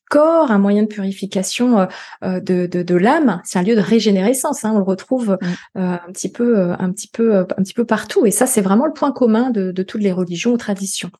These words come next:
Speaker 2: Et, euh, et l'eau a-t-elle une mémoire ?
Speaker 1: Alors, d'après des expériences qui ont été réalisées dans les années quatre-vingts, la réponse est oui. Euh, je vais pas rentrer trop dans le détail, hein,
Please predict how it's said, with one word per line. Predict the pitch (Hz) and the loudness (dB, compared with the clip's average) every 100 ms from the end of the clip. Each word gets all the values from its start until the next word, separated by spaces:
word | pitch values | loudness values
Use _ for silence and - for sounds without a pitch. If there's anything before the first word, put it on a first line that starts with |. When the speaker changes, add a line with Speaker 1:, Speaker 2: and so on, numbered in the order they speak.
| _ _ | _ _
Speaker 2:
Et, | 202 196 196 | 4 6 6
euh, | 190 185 175 - _ 220 | 4 4 2 0 _ 2
et | 233 | 4
l'eau | 220 208 214 - 190 | 6 4 2 0 0
a-t-elle | 190 339 427 | 2 4 4
une | 269 208 | 2 2
mémoire ? | 196 196 180 165 190 160 - _ _ - | 2 2 0 -4 -8 -14 -20 _ _ -6
Speaker 1:
Alors, | 254 214 190 - | 0 0 0 -2
d'après | 202 262 - 349 | 0 0 2 2
des | 277 277 | 2 0
expériences | 294 - 262 277 359 - | 0 -2 0 0 -2 -4
qui | - | 0
ont | |
été | 214 220 226 | 0 2 0
réalisées | 220 214 220 285 | 0 0 0 -2
dans | 285 202 | 0 0
les | 185 226 | 2 0
années | 277 | 0
quatre-vingts, | 277 226 - 202 196 311 | -2 -6 -4 -2 -2 0
la | 233 | 0
réponse | 175 214 - 320 - | 0 -2 -4 -6 0
est | 214 | 0
oui. | 185 226 226 - - _ _ _ _ - | 4 2 2 -4 -12 _ _ _ _ 0
Euh, | 202 202 196 190 | 4 6 6 4
je | 196 | 4
vais | 233 | 2
pas | 311 330 | 2 2
rentrer | 330 320 330 | 2 2 0
trop | - - 320 | 0 0 2
dans | 269 | 2
le | 233 | 4
détail, | 214 208 196 240 269 | 2 0 -4 -2 -2
hein, | 185 180 | -2 -2